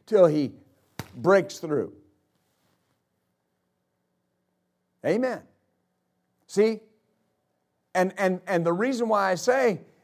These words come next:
that this can sound elementary is because the process seems so un-, uh, spectacular.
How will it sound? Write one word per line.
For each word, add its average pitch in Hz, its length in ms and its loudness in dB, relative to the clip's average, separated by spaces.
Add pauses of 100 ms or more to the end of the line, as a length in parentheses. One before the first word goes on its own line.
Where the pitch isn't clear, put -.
(100)
that 175 220 0
this 214 200 6
can 180 180 -8
sound 208 380 -2
elementary 185 720 0 (420)
is 202 200 4
because 196 560 -2
the 170 120 -4
process 233 1200 -2 (760)
seems 262 580 -2
so 214 580 2 (760)
un-, 240 520 2 (1120)
uh, 160 500 2 (280)
spectacular. 202 1080 -4